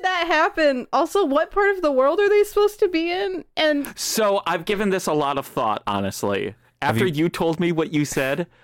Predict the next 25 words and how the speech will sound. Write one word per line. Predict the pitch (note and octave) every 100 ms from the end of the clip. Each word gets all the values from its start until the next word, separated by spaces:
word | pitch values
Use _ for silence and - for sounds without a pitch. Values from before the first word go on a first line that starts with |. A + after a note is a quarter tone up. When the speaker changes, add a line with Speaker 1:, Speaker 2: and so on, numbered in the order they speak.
| - _ _ _ -
Speaker 2:
I | C#3+
had | D#3 D3 C3 C3+
a | A#2+
lot | A#2 A2+ A#2 A#2+ A#2+
of | A2+
thinking | - A2+ - - B2+
to | D3+
do. | A2 A#2+ - G#3+ - C4 - - - - - -
<laughs> | _ _ _ _ _ -
I | B2+
sat | C3+ F#3+ F3+
down | E3+ F3+
and | G3+
thought | D3 A#2
about | A2 A2+ G#2+
it. | A#2 C#3 _
Speaker 1:
Uh-huh. | G#3 G3 F3 - - - A#2+
Speaker 2:
And | B2+ A#2+ - _ -
personally, | - G#3 C4+ - - A#2 G#2 G2+ G2+ B2 - _ _ _ _ -
I | A#2+ D3
believe | D#3+ D#3 D#3+ D#3+
that | D#3+ D3+ -
Emperor's | C#3+ E3+ - E3 E3 D3
New | D3+ D3 C#3+
Groove | C3 D3+ F#3+ F3 B2 A#2 A#2 -